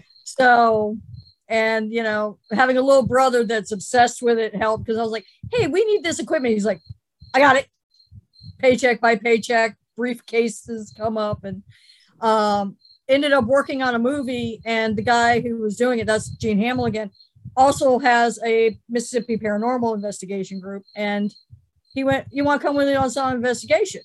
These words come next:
Well, we ended up going with him a few times. We formed our own group. He was part of it.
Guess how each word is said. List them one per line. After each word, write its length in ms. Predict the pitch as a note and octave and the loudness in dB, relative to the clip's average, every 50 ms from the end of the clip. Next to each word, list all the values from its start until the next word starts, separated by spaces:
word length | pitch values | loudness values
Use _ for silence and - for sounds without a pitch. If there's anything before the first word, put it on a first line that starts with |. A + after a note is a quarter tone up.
| _ _ _ _ _ _ _ _ _ _ _ _ _ _ | _ _ _ _ _ _ _ _ _ _ _ _ _ _
Well, 120 | - C4 C#4 | 0 2 4
we 140 | C#4+ D4 C#4+ | 4 4 2
ended 220 | C#4 C4+ C4+ C4 | 2 2 2 2
up 120 | C4 A#3+ | 2 0
going 240 | G3 A#3+ B3 B3 A#3+ | 0 -2 -2 -2 -2
with 140 | A#3+ A3+ - | -2 -2 -2
him 160 | A#3 A3+ A3+ | -4 -4 -4
a 80 | A3+ G#3+ | -4 -4
few 160 | - A#3+ A#3 | -4 -4 -6
times. 480 | - - A3 G#3+ G#3+ G#3+ A3 A3 G#3 - | -4 -4 -4 -4 -2 -2 -4 -4 -4 -4
We 100 | B3+ A#3+ | -6 -4
formed 300 | - C#4 C4 B3+ A#3+ A#3+ | -2 0 0 0 2 2
our 240 | A#3 A#3 A3+ A3+ A3+ | 2 2 2 2 0
own 220 | A#3 A#3+ A#3 A3+ | 0 0 0 0
group. 340 | G#3 A#3 A#3 A3+ A3+ A3+ G#3+ - | 0 2 2 4 4 4 2 0
He 100 | - A#3 | -2 -6
was 140 | A#3+ A#3 - | -6 -6 -8
part 340 | _ A3 A3 A3 A3+ A3 | _ -2 0 0 0 0
of 80 | A3+ G#3+ | 0 0
it. 320 | A3+ A3 A3 A3 A3 G#3+ | -2 -2 -2 -2 -4 -8